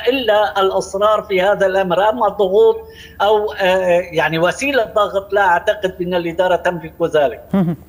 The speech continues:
Speaker 2: هل لديكم أي معلومات عن أي تواصلات تجري ما بين، آه، قاسد والدول الأوروبية بخصوص أطفال عناصر داعش، أستاذ حسين؟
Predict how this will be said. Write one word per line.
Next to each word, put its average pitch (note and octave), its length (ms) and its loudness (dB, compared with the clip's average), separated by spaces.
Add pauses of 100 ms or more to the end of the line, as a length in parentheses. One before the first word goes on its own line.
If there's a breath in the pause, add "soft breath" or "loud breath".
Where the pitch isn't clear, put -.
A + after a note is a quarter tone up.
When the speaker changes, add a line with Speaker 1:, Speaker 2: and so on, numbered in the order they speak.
(100)
Speaker 2:
هل C4+ 140 0
لديكم B3+ 380 0
أي F3 180 2
معلومات C#3+ 500 -2
عن C#3 380 -4
أي F3 180 2
تواصلات C#3+ 640 -2
تجري C#3 260 0
ما C3 140 2
بين، C3 460 -2 (440 loud breath)
آه، D3 320 2
قاسد D#3+ 440 -4
والدول D3 920 0
الأوروبية D#3 520 0
بخصوص G#3 460 -4
أطفال A#3 480 0
عناصر C#3 400 0
داعش، B2 300 -2
أستاذ B2 280 -4
حسين؟ D3+ 260 -10